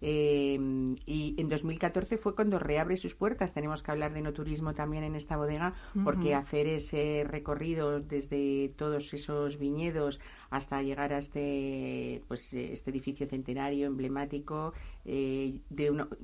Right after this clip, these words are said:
Speaker 1: hablan de, de que es uno de los, eh, más emblemáticos de toda Europa. Yo creo que es,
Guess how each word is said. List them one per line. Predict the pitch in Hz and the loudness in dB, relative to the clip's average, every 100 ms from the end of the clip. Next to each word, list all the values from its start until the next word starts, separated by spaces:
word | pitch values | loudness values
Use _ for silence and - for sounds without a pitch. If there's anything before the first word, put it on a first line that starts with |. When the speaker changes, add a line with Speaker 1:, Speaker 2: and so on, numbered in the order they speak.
| - | -2
Speaker 1:
hablan | 147 147 156 | 0 2 2
de, | 147 135 | 2 2
de | 143 | 2
que | 143 | 0
es | 143 - | -2 -2
uno | 151 | 0
de | 147 | 2
los, | 147 147 147 | 0 -2 -2
eh, | 143 | 0
más | 139 139 147 147 | 2 2 0 0
emblemáticos | 147 139 143 139 143 135 | 0 2 0 -2 -2 -2
de | 127 | 0
toda | 135 139 | 0 0
Europa. | 143 139 139 160 185 - - | 0 0 2 0 0 -8 -8
Yo | - | 0
creo | 139 135 | 2 2
que | 135 131 131 | 0 0 0
es, | 127 | -4